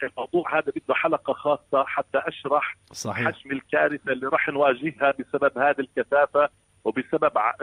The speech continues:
Speaker 1: بسبب عمل-، عدم التحكم باستخدامات الأراضي، وهذا اللي حصل بالسعودية في بعض المناطق بالمناسبة. أنا
Speaker 2: مم.
Speaker 1: بسأل سؤال، من ألف وتسعمية وأربعة وتسعين، خمسة وتسعين لغاية الآن، كم حج-،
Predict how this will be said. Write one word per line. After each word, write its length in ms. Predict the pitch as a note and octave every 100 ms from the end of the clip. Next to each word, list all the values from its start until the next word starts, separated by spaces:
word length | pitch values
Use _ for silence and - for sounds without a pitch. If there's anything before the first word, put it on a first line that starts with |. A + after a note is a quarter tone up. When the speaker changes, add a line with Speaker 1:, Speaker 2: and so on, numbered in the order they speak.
| B2+
Speaker 1:
بسبب 340 | B2 - D3 A#2
عمل-، 300 | A#2 C#3+ C3+ -
عدم 200 | - -
التحكم 520 | - - D3 - B2
باستخدامات 640 | - - B2 B2 B2+ A#2+
الأراضي، 400 | B2+ A#2+ A#2 -
وهذا 260 | B2 A3 A#3
اللي 100 | G#3+
حصل 280 | G#3+ - -
بالسعودية 460 | F4+ - - D#4 -
في 60 | -
بعض 180 | D#4 -
المناطق 480 | E3+ F3 B3 - -
بالمناسبة. 640 | - - G3+ G3 - F#2 F#2 - - - -
أنا 140 | F3
Speaker 2:
مم. 140 | G#3+ G#3
Speaker 1:
بسأل 220 | - F#3+ -
سؤال، 340 | F3 D#3 A#2
من 80 | - -
ألف 160 | G#3+
وتسعمية 420 | - - D3+ F#3 F3
وأربعة 340 | E3+ D#3+ C#3+
وتسعين، 480 | C#3+ D3+ - E3 E3
خمسة 160 | D#3+ -
وتسعين 440 | D#3+ - _ D#3 C#3 -
لغاية 120 | C#3 -
الآن، 300 | C3+ - A2+ - _ _ _ _ _ _
كم 220 | G#3 G#3+
حج-، 340 | - G3+ -